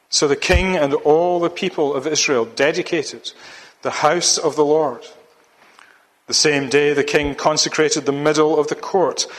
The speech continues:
that was before the house of the Lord, for there he offered the burnt offering and the grain offering and the fat pieces of the peace offerings, because the bronze altar that was before the Lord was too small to receive the burnt offering and the grain offering and the fat pieces of the peace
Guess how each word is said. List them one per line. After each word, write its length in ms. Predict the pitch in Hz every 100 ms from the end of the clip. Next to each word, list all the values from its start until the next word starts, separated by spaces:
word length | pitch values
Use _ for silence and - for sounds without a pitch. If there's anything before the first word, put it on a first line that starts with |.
| - -
that 120 | 151
was 140 | 147 131
before 400 | 135 - 156 147
the 100 | 131
house 260 | 143 135
of 100 | 143
the 80 | 127
Lord, 400 | 131 131 123 117
for 220 | - 143
there 240 | 131 143 139
he 160 | 147
offered 400 | 135 139 139 143
the 60 | 123
burnt 340 | 123 139 135
offering 440 | 143 135 131 113 113 _ - - -
and 80 | 127
the 60 |
grain 380 | 120 117 139 139
offering 340 | 135 - 120
and 100 | 113
the 40 | 117
fat 340 | - 143 -
pieces 340 | - 139 139 127
of 80 |
the 80 | 120
peace 320 | 117 151 139
offerings, 540 | 139 - 117 107 - - _ - - - _
because 260 | - 135 120
the 120 | 123
bronze 540 | 120 123 135 143 143 131
altar 540 | 139 135 131 143 120
that 160 | 117 120
was 140 | 113
before 380 | 113 113 135 123
the 80 | 120
Lord 300 | 117 120 117
was 140 | 113
too 140 | -
small 600 | 143 - 151 160 139 117 - - - -
to 140 | - 127
receive 340 | 123 - 135
the 80 | 123
burnt 320 | 123 127 123
offering 320 | 131 127 131
and 100 | 120
the 60 | 113
grain 280 | 117 123 123
offering 360 | 123 - 120
and 80 | 113
the 60 | 110
fat 320 | - 123 -
pieces 500 | - - 113 107 - - - -
of 120 | 117
the 80 | 110
peace 420 | - 123 117 -